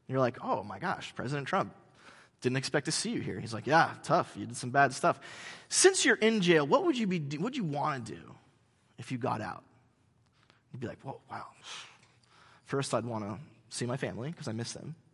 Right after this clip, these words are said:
Then, um, I've got all these projects, these things that I hoped I'd been able to, uh, be able to complete, but I can't." It's a pipe dream, Mister President. It'll never happen. And then Donald Trump looks at you and he goes,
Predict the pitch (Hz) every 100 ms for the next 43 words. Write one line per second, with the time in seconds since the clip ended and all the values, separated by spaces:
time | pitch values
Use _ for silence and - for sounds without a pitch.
0 | _ _ _ _ _ - - - - -
1 | - - - 135 147 123 120 107 98 -
2 | 113 127 131 123 - - 127 123 101 -
3 | 120 - 135 127 104 95 - 147 123 107
4 | 110 123 117 107 - - 117 131 117 98
5 | - 107 156 - - - 180 180 - -
6 | - _ _ _ _ _ _ _ _ _
7 | _ _ _ _ _ - _ _ _ -
8 | 147 - 151 - 101 107 107 - - 117
9 | 123 123 107 120 107 - _ _ _ _
10 | - 127 127 127 123 127 - - _ _
11 | _ _ _ _ _ _ _ _ _ _
12 | 117 127 139 143 143 131 139 - 123 127
13 | 127 123 113 -